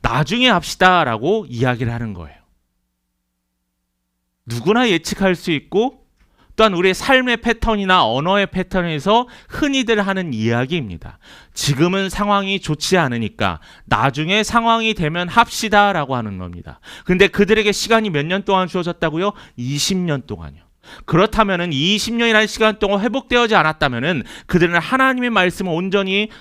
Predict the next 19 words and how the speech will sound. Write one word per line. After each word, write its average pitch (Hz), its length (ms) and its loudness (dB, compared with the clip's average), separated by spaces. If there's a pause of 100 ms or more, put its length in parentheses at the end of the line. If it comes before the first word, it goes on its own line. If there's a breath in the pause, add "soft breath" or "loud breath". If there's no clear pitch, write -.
순종하고 214 800 0
행하려는 233 680 0 (200 loud breath)
의지가 170 520 0
없지, 185 600 -4 (140)
의지가 135 380 -2
없었다라고 160 680 -4
생각할 135 360 -6
수 - 100 -10
있다는 95 320 -8
거죠. - 240 -18 (1900 soft breath)
우리도 143 240 4
마찬가지입니다. 120 960 -2 (600 soft breath)
하나님의 196 500 2
뜻을 202 260 0
향한 170 240 2
열정이 120 420 -2
식어버린 233 560 -2
채 185 120 -6
살아갑니다. 143 760 -8